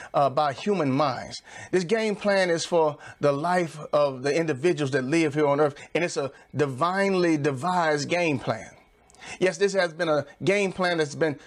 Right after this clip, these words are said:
divinely designed by God. You see, the game plan for life comes from all of those things that God has given us through his word, and it comes also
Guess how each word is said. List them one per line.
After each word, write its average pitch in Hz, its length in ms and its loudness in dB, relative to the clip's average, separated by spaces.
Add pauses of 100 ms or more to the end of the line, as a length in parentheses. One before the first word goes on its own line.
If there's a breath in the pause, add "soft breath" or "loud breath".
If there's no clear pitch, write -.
(120)
divinely 175 640 0
designed 147 640 0
by 151 160 0
God. 190 320 -8 (600 loud breath)
You 190 60 0
see, 214 60 2
the 185 60 0
game 226 320 0
plan 196 320 2
for 156 160 0
life 180 340 -2
comes 190 320 2
from 151 360 0 (320 loud breath)
all 202 280 4
of 175 140 0
those 180 300 0
things 190 300 0
that 139 200 0
God 175 240 0
has 156 160 -2
given 175 260 -2
us 156 160 0
through 160 180 2
his 139 140 2
word, 165 320 2 (200 loud breath)
and 170 120 0
it 170 140 -6
comes 208 320 -2
also 180 600 0